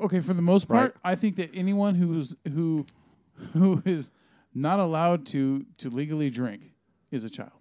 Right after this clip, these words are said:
Speaker 2: Eighteen years old. Eighteen, nineteen, and twenty?
Speaker 1: Yeah, because once you're eighteen, you're allowed to go and legally fight for your country, right?
Speaker 2: But you can drink at eighteen.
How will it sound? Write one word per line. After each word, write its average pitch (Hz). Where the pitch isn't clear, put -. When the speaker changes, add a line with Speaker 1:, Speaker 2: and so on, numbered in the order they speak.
Speaker 2:
Eighteen 117
years 101
old. -
Eighteen, 123
nineteen, 123
and 113
twenty? 143
Speaker 1:
Yeah, 160
because 123
once 156
you're 165
eighteen, 156
you're 143
allowed 135
to 131
go 131
and 123
legally 131
fight 117
for -
your 110
country, 104
right? 107
Speaker 2:
But 120
you 113
can 117
drink 117
at 110
eighteen. 95